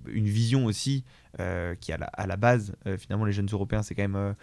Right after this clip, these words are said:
le, le mouvement de jeunesse du mouvement européen, qui est un mouvement fédéraliste.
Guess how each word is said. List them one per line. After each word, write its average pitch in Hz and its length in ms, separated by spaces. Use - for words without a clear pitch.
le, 117 200
le 113 120
mouvement 113 260
de 107 60
jeunesse 113 260
du 107 80
mouvement 110 340
européen, 110 480
qui - 120
est 92 40
un 92 60
mouvement 98 280
fédéraliste. 101 600